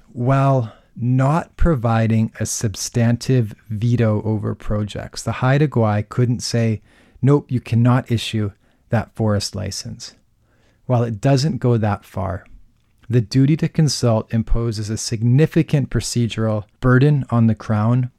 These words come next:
and can impose a significant substantive burden to at least change the project to minimally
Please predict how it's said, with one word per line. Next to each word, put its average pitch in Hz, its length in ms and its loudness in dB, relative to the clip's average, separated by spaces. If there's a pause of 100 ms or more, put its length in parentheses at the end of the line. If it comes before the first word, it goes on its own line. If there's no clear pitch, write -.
and 120 240 0
can 147 580 0 (280)
impose 113 640 0
a - 60 -6
significant 110 1040 -4 (120)
substantive 143 800 -2
burden 110 360 0
to - 160 -2
at 120 100 -4
least 143 320 -2
change 147 380 4
the 123 80 0
project 107 580 -2
to 117 140 -4
minimally 117 640 2